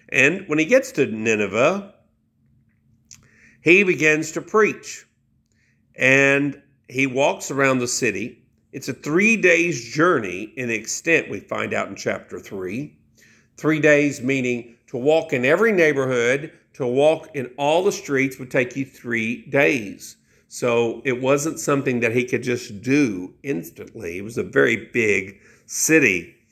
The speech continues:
I know that in our little town of Hickory Valley, it wouldn't take you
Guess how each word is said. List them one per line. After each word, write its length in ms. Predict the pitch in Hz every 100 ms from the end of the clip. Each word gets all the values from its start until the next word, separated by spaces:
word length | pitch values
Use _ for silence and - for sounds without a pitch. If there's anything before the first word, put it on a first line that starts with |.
| _ _ -
I 100 | 104
know 480 | 113 127 123 120 - -
that 240 | 110 -
in 160 | 139 113
our 220 | 113 113
little 220 | 127 123
town 320 | - 123 110
of 100 | 104
Hickory 320 | 120 - 113 107
Valley, 460 | 127 143 113 110
it 80 | 107
wouldn't 280 | 113 110 107
take 280 | 117 113 113
you 240 | 104